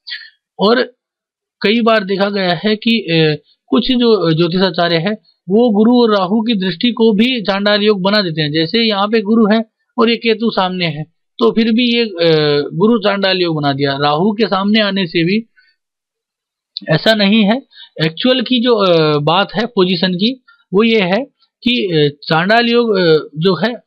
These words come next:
मैं तो उन ऐसे योगों को मानता भी नहीं हूँ, और अगर उसको देखा जाए एकदम सटीक लेवल पे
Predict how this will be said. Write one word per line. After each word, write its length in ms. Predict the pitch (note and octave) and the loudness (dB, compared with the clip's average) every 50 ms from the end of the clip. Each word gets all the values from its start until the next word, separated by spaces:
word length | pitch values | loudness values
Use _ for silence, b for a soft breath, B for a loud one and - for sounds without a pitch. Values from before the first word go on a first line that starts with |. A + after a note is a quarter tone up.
| _ - D3+ | _ -10 -4
मैं 280 | D#3 E3 F3+ G3 G3+ | -2 0 0 0 0
तो 80 | G3+ A#3+ | 0 0
उन 280 | A#3 A#3 A3+ G#3+ G3 G3 | 2 2 0 0 0 0
ऐसे 420 | G3 F#3+ F#3 F#3 - G#3+ G#3+ G#3+ | 2 2 0 0 0 0 0 2
योगों 200 | G3 F#3+ G3+ G#3+ | 2 2 0 0
को 140 | G3+ G#3+ F#3+ | 0 0 0
मानता 420 | D#3+ D3+ D3+ D#3+ E3 E3 G#3 G#3+ | 2 0 0 0 0 0 0 0
भी 120 | G#3+ G#3+ G#3 | 0 0 -2
नहीं 260 | G3+ G3 G3+ A3 A3 | -2 0 0 2 2
हूँ, 220 | G#3+ A3 A3+ A3+ _ _ _ _ _ _ _ - | 2 0 0 -2 _ _ _ _ _ _ _ -2
और 240 | E3+ E3+ F3+ F#3+ G3+ | 0 2 2 2 0
अगर 340 | G3+ F#3 F#3+ G3+ A3 G#3+ G3+ | 0 0 2 2 2 2 2
उसको 380 | G3 F#3+ E3+ - - A#3 G#3+ | 0 -2 -2 -2 0 0 0
देखा 400 | F#3 D#3+ E3 F3 E3+ - A3+ A3 | 2 2 0 0 0 2 0 0
जाए 220 | G3+ F3+ E3 D#3 C#3+ | 0 0 -2 -2 -2
एकदम 480 | C#3 C#3 F3+ F#3+ G3 G3+ A3 C#4 B3 | -4 -4 -2 -2 0 0 0 0 0
सटीक 420 | - G3 F#3 E3 A#3 A#3 G#3+ G3+ F3+ | 0 -2 -2 0 -2 -2 0 0 -2
लेवल 220 | F3 F3+ F3+ E3+ | 0 0 -2 -2
पे 340 | E3 A3 B3+ B3 _ _ | -2 -2 -2 -4 _ _